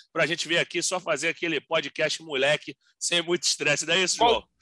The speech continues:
Speaker 2: qualquer vitória, Fred. Pode ser modorrenta, <laughs> pode ser agitada, pode ser goleada, um a zero. Vitória é o que interessa agora.
Speaker 1: É isso aí, galera. É que eu gosto, eu sou romântico ainda, mas ninguém quer romantismo agora, quer
Speaker 2: Não,
Speaker 1: vencer.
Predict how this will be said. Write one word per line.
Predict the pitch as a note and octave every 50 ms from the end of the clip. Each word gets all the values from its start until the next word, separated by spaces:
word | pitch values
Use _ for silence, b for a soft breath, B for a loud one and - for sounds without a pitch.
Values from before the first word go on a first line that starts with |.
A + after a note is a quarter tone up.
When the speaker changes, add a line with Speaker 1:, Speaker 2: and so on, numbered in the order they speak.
| - - _
Speaker 2:
qualquer | - B3 C4 - - C4+ C#4 C#4
vitória, | C#4+ A#3 B3+ - - G3+ G#3+ F3+ D#3+ D3 C#3+ C#3
Fred. | - - F3+ F3 E3+ D3+ B2+ - - -
Pode | - G3 G#3+ G#3+ -
ser | - - G3+
modorrenta, | G3 G3 G3 G3 F#3 - E3+ D#3 D#3 D#3 F3+ F#3 F#3+ G3+ G#3 G#3 F#3+ F#3+ F3+ - F3+ E3
<laughs> | - -
pode | F3+ F#3 F#3+ - -
ser | - F#3+
agitada, | F#3+ F3+ F#3 F#3 - E3 C#3 - _ - D3+ E3+ F3+ F3+ F#3 F3+ F3 E3+ - D3+
pode | - _ E3 E3+ F3 - -
ser | - F3 D3+
goleada, | - E3+ F3 E3 D3+ C#3+ C#3+ D#3 D#3+ E3 E3 D#3+ - D#3 D3+
um | D#3 E3
a | E3 D3+ C#3
zero. | - - - C#3+ D3 D#3 D#3 D#3 D3 - _ _
Vitória | - F3+ E3+ - _ - D#3 D#3+ E3 E3 D#3+ D#3+ D#3 D#3 - -
é | B2+ C3+
o | D3 D3
que | _ -
interessa | C#3 C3+ - C3 A2+ G#2 G2+ G#2 - - G2+
agora. | G2 F#2+ F#2 F2 D#2+ - _ B B B B B B B B B B B B
Speaker 1:
É | D3+ D3 D#3+
isso | E3 D#3 - -
aí, | D#3 D3 C#3+ D3 D3 C#3
galera. | C#3+ C#3 C#3 C#3+ D3+ D3 D3 D#3 D#3 G3 G3 G#3+ G#3+
É | G#3
que | - - -
eu | C4 A#3+ F#3+
gosto, | F3+ G#3 G#3+ G#3+
eu | A3+ -
sou | - - B3 A3
romântico | G3+ G#3+ G3+ F#3 F#3 G3+ G3 F#3+ - - - F3
ainda, | F3 F3 F3+ F#3
mas | G3+ G3+
ninguém | G3 F#3+ F3+ G3+ G3+
quer | - G3+ F#3+
romantismo | E3 F#3 F#3+ F3+ F3+ E3+ D#3 - - F3+ E3 E3
agora, | D#3 D3 C#3 D#3 D3+ D3 D3+
quer | - F#3 F#3 F3+
Speaker 2:
Não, | B2
Speaker 1:
vencer. | B2 B2 A2+ G#2+ - - C3 A#2+ -